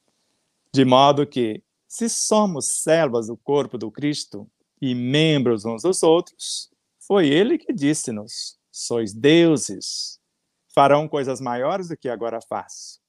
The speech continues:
Assim como espíritos, temos em nós os nossos pequenos cristos, porque ao Cristo Jesus, que é uma fração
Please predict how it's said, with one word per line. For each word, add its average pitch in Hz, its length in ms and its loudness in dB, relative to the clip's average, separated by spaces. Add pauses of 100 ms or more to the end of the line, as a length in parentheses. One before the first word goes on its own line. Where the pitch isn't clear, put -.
(580)
Assim 185 760 -4
como 139 220 -2
espíritos, 202 1120 -4 (360)
temos 135 360 0
em 117 100 -2
nós 156 680 -4 (460)
os 214 160 -4
nossos 139 360 -4
pequenos 180 520 -6
cristos, - 920 -8 (520)
porque 127 600 2
ao 131 300 4
Cristo 135 920 -4 (400)
Jesus, - 1000 -4 (480)
que 131 120 0
é 120 60 6
uma 120 160 0
fração 180 840 -4